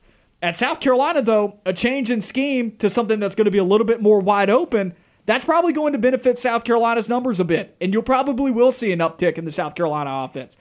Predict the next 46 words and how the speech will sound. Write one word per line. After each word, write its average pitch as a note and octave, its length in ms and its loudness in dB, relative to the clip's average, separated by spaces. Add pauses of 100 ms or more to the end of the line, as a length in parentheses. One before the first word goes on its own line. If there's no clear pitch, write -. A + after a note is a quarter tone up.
(180)
Not A#3 200 0
enough A3+ 260 0
to G#3+ 60 0
move G3+ 180 2
them F#3 100 -4
past G3 260 -2
thirteenth, G#3 500 0
'cause F#3 140 -2
I E3 40 -10
still F#3+ 240 -4
think F3+ 220 -2
that F3 160 0
they've F#3 120 -4
got F3 160 0
a D#3+ 40 -2
bare E3+ 200 -2
cupboard F#3 480 -4 (300)
in C#3 100 -6
terms F#3 280 -2
of C#3 120 -12
talent, A#3 400 -4 (320)
but G3 360 0
I G3+ 100 -2
think A3 160 -2
that's A#3+ 160 0
kind B3+ 160 -2
of A3 60 -2
the G3+ 60 -2
difference A3+ 340 -2
here. F#3+ 120 2
We've G#3 180 -2
talked B3+ 300 0
about A#3+ 220 0
the G3+ 80 -4
bottom A3 260 -2
of G#3+ 80 -4
the F#3+ 140 0
S G#3 180 -2
E G#3 80 -4
C G#3+ 200 -4
East G#3+ 360 -6
and E3 120 -2
who G#3+ 160 2
it G3+ 140 2
could G3+ 220 0
be, F#3 420 -2